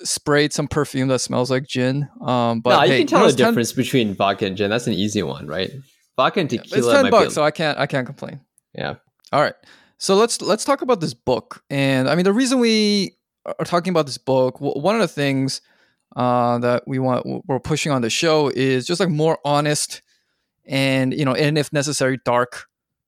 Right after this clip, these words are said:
Speaker 1: dialogues about being, you know, minorities or a-, any kind of, like, I guess what you call marginalized identities. And this book, I think, is one of the very few, if not the,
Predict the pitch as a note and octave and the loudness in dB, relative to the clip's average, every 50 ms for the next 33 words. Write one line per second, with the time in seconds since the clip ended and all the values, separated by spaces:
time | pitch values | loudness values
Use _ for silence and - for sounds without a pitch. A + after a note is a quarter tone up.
0 | _ _ - A#2+ C3 C#3 D3 D3 C3 A2+ A#2+ C3 A#2+ B2 C3 A#2 A#2 B2 A#2+ A2+ | _ _ -2 0 2 2 2 2 2 0 0 -2 -4 -4 -2 0 2 2 2 0
1 | A2+ B2+ B2 B2 A#2+ B2 A#2+ A#2+ A#2 A#2 A#2+ A#2+ - - - A3 C#3 C3+ A#2+ A#2 | -2 -2 0 0 0 0 0 0 -2 -4 -4 -6 -12 -20 -18 -10 -6 -4 -2 -2
2 | A#2+ A#2 A#2+ B2 A#2+ B2 B2+ B2 B2+ B2+ B2+ B2+ A#2+ - - B2 B2 B2+ B2 A#2 | 0 0 0 0 2 2 2 0 0 0 0 -2 -2 -4 -4 -2 0 2 2 2
3 | A2+ A#2 - - F3 G#3 - G3+ A3+ C4+ C#4 - B3 B3 A3+ G3+ F3 D3+ C3 A#2 | 2 0 0 0 -2 0 2 2 0 0 0 0 2 2 2 4 4 2 2 0
4 | - - - _ - C3 A#2+ B2+ B2 - - - B2 A2 A#2 A#2 A#2 A#2+ A#2 - | -4 -10 -12 _ -8 -4 -2 -2 -4 -4 -4 -6 -4 -4 -4 -6 -8 -8 -10 -12
5 | - - B2 A#2+ A#2+ - - A#2 A#2 A2+ A#2 - A#2+ A#2 A#2 A2 A2 - - A#2 | -6 -2 -2 -2 -2 -2 -4 -2 -2 -2 -2 0 -2 0 0 0 0 0 -2 -4
6 | A2+ - G#2 A2 A#2 B2 B2 C3 C3+ C#3+ C#3 - - _ _ _ _ _ _ _ | -4 -2 -2 -2 0 0 0 0 0 -2 -2 -4 -10 _ _ _ _ _ _ _
7 | _ _ _ _ - B2 C3 C3 C3 C3 D#3 D#3 - - - - - - - - | _ _ _ _ -4 -2 -2 0 0 0 0 0 0 -2 -4 -6 -6 -8 -10 -14
8 | - - _ C#3 C3 C3 B2+ - - - - _ _ _ _ - C#3+ A#2+ B2+ B2+ | -16 -6 _ 0 0 0 0 -2 -8 -18 -20 _ _ _ _ -8 -6 -4 -4 -4
9 | B2 B2 B2 C#3 C#3 C3+ C3 A#2 C3+ D3+ E3+ E3 - D3+ C3+ A2 - - G#3+ G#3 | -4 -2 -2 0 0 0 0 0 0 0 0 0 0 -2 -2 -2 0 0 0 0
10 | G3 D3+ | 0 -2